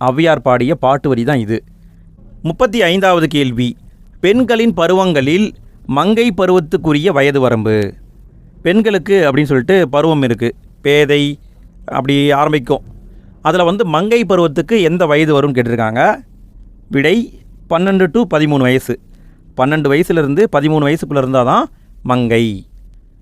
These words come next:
முப்பத்தி ஆறாவது கேள்வி, "கீழ்கண்டவற்றுள் பாஞ்சாலி சபதத்துக்குரிய உட்பிரிவுகளை தேர்க." பாஞ்சாலி சபதம் இதை எழுதியவர் யாரு? பாரதியாரு. இந்த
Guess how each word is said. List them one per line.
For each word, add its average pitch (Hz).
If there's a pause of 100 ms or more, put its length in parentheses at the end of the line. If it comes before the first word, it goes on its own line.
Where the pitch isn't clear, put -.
(120)
முப்பத்தி 190
ஆறாவது 165
கேள்வி, 123 (520)
"கீழ்கண்டவற்றுள் 160 (440)
பாஞ்சாலி 196
சபதத்துக்குரிய 135
உட்பிரிவுகளை 175 (100)
தேர்க." 110 (800)
பாஞ்சாலி 156
சபதம் 117 (380)
இதை 143
எழுதியவர் 147
யாரு? 139 (120)
பாரதியாரு. 123 (680)
இந்த 196